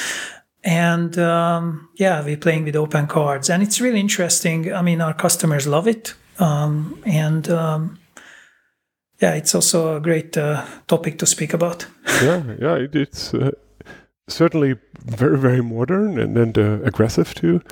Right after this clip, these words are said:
Speaker 2: Um, but, but I have to think about it myself, about the implications, I have to admit. But you didn't invent this, did you?
Speaker 1: No, no, no. Well, we are, um, there are many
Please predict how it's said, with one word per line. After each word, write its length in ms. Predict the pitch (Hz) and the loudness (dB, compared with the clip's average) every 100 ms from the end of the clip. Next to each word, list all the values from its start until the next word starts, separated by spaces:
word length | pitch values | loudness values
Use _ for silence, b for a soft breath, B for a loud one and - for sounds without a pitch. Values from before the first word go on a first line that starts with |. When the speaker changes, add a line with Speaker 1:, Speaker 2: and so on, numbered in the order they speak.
| B B B | B B B
Speaker 2:
Um, 800 | 120 117 117 113 113 110 110 107 - | 2 2 4 2 0 -2 -4 -6 -6
but, 280 | - 107 - | 0 0 0
but 160 | 107 107 123 | 0 2 2
I 160 | 135 | 2
have 120 | 131 - | 2 -2
to 80 | - | 0
think 240 | 139 123 113 | 0 0 -6
about 260 | 120 117 117 | 0 2 2
it 100 | 110 | 0
myself, 600 | 110 101 135 131 - - - | 0 2 2 2 0 -10 -4
about 260 | 101 107 | 2 2
the 80 | 110 | 4
implications, 540 | 104 110 190 214 92 95 | 0 0 0 0 0 0
I 40 | |
have 100 | 92 | 0
to 80 | 104 | 0
admit. 300 | 92 98 95 B B | 2 2 0 B B
But 140 | 131 120 | 0 0
you 280 | 123 127 151 | -2 0 2
didn't 200 | 160 117 | 2 0
invent 360 | 104 120 135 | 2 0 0
this, 240 | - 92 - | -4 -4 -4
did 180 | 101 92 | -4 -2
you? 140 | 92 - _ _ _ _ - | -4 -6 _ _ _ _ -2
Speaker 1:
No, 220 | 180 214 | 2 4
no, 160 | 208 190 | 2 0
no. 400 | 190 185 170 202 - | 0 0 -2 -8 -4
Well, 220 | 233 247 240 | 0 2 0
we 200 | 247 240 | 0 2
are, 380 | 240 226 208 208 202 | 2 2 0 -2 0
um, 600 | 180 170 165 165 165 170 | 2 2 0 0 -2 0
there 180 | 180 240 | 0 2
are 140 | 220 165 | 2 0
many 420 | 180 185 143 | 0 0 -4